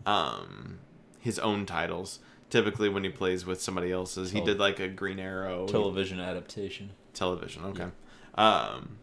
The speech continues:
Speaker 1: when he does, like, somebody else's stuff and plays in somebody else's toy box, it's not my favorite. But his stuff is spot on.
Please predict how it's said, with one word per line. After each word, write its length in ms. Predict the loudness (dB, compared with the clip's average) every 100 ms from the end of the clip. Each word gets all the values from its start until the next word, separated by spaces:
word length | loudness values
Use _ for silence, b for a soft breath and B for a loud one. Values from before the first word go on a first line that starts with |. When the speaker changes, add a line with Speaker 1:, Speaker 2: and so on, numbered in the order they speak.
| -2
Speaker 1:
when 140 | 2
he 40 | 6
does, 280 | 6 6 6
like, 160 | 2
somebody 260 | 2 2 4
else's 320 | 4 2 -2
stuff 280 | 0 2 2
and 100 | -2
plays 280 | 0 0 0
in 80 | -6
somebody 220 | -6 -4
else's 200 | -4 -8
toy 160 | -6 -4
box, 280 | -4 -6 -10
it's 100 | -8
not 120 | -4
my 100 | -4
favorite. 460 | -4 -6 -6 -10 -10 B B B B
But 220 | 2 4
his 200 | 4 2
stuff 260 | 2 0 2
is 220 | -2 -2 -4
spot 420 | -6 0 2 2
on. 260 | -2 -6